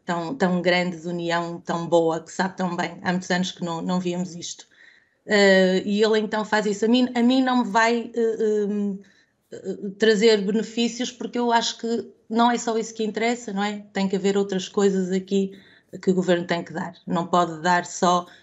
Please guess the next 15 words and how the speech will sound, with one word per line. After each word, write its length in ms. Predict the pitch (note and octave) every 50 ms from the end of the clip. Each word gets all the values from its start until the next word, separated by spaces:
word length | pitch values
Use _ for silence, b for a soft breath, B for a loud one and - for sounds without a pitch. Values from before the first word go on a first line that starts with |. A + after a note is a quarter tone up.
| B
a 100 | B G3
vinculação 800 | G3 F#3 G3 F#3+ F#3+ G3 F#3+ F#3+ F#3+ F#3+ - G3+ G3 G3 G#3 G#3 - -
e, 300 | A#3+ A3+ A3 A3+ - B3
e 60 | A3
além 200 | G3+ F#3 F3 F3
de 60 | D#3+
mais, 440 | D#3 E3+ F#3 F#3+ F#3+ - - - - _ _ -
a, 360 | G3 G3 - G3+ F#3+ F#3 -
a, 20 | F#3+
a 20 |
vinculação 440 | F3 F#3+ G3 F#3+ G3 G3 G3 F#3 F#3
que 60 | F#3+
ele 100 | F#3 F3
quer 220 | F3+ F#3 F#3 E3+
dar. 280 | E3+ E3+ F3 F#3+ F#3 -